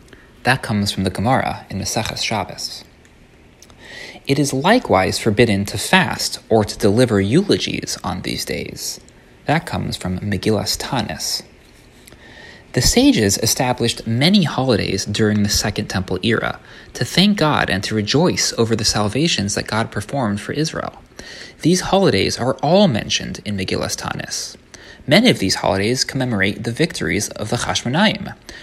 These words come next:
The thirteenth of Adar was Yom Nicanor, or Nicanor Day, when the Chashmonaim defeated a large Greek army and killed their commander, Nicanor. The fourteenth of Sivan was the day that they conquered Caesarea.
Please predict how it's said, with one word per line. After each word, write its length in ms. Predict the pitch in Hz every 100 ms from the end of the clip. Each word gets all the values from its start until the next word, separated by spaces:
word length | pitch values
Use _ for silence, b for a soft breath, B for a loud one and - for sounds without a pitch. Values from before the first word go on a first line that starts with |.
| B
The 100 | 107
thirteenth 400 | - 120 131 139
of 100 | 131 143
Adar 460 | 185 - - -
was 340 | - 107 110 -
Yom 300 | - 110 131
Nicanor, 680 | 147 180 254 - 104 - - - -
or 140 | 120
Nicanor 480 | 143 254 - 98 98
Day, 340 | - 50 - - B B B B
when 140 | - 120
the 60 |
Chashmonaim 760 | 117 135 - 131 135 - 110 107
defeated 420 | 110 - 131 120
a 80 | 104
large 500 | 110 110 131 147 139
Greek 320 | - 120 131
army 440 | - 127 127 - -
and 180 | 104 98
killed 360 | - 156 131
their 120 | 117 104
commander, 600 | - 120 180 104 85 -
Nicanor. 540 | 156 190 - - - - B B B B B
The 80 | -
fourteenth 460 | 123 160 156 160 151
of 80 | 123
Sivan 600 | - 226 254 95 107 -
was 160 | 120
the 100 | 117
day 220 | 120 101
that 160 | 104 123
they 100 | 123
conquered 680 | 120 - 98 - 104 104 -
Caesarea. 760 | - 117 - 202 - - -